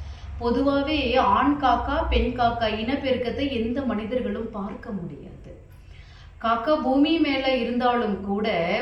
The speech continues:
வானத்தில் ஆகாய தரிசனமாக பறந்து கொண்டே தியானத்தில் இருக்குமாமா. மனுஷங்க நமக்கு ஆறு அறிவு நம்மளாலேயே பறக்க முடியல, வெறும் ஐந்து அறிவு வைத்துக்கொண்டு காக்கா எவ்வளவு எளிமையா பற-, பறக்குது பாருங்க.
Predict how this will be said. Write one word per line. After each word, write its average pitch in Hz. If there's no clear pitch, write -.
வானத்தில் 254
ஆகாய 262
தரிசனமாக 202
பறந்து 262
கொண்டே 214
தியானத்தில் 202
இருக்குமாமா. 165
மனுஷங்க 277
நமக்கு 240
ஆறு 247
அறிவு 254
நம்மளாலேயே 240
பறக்க 196
முடியல, 185
வெறும் 254
ஐந்து 247
அறிவு 254
வைத்துக்கொண்டு 214
காக்கா 269
எவ்வளவு 220
எளிமையா 202
பற-, 165
பறக்குது 233
பாருங்க. -